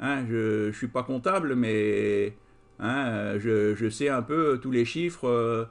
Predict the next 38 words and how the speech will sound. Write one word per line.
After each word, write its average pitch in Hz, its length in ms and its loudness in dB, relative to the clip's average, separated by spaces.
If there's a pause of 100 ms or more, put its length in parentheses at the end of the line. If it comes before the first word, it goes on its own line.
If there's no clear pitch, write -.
(600)
euh, 113 440 0
mauvais, 139 600 4
mauvais, 139 520 2
mauvais, 143 480 0
mauvais, 139 460 0
mauvais, 135 400 -2
mauvais, 131 380 -2
mauvais, 135 440 -2
euh, 117 240 0
là, 120 180 0
là, 160 120 0
tout 151 220 -8
est 151 40 2
mauvais. 147 360 2
Alors, 107 320 -2
euh, 110 120 -4
c'est 123 160 -4
simple, 190 360 -4
euh, 110 400 -4 (320)
hein, 123 140 -8 (800)
c'est 151 160 -8
simple. 127 300 -6 (220)
Et 120 300 0
si 147 160 -4
vous 135 180 -2
avez 135 180 2
une 135 100 0
action 131 260 -4
comme 135 160 -2
ça, 196 220 0
ben, 143 120 -4
il 127 60 -4
faut 123 140 -6
pas 147 100 -4
l'acheter. - 320 -6 (1400)
Voilà, 175 440 2
j'espère 139 460 -4
que, 113 760 2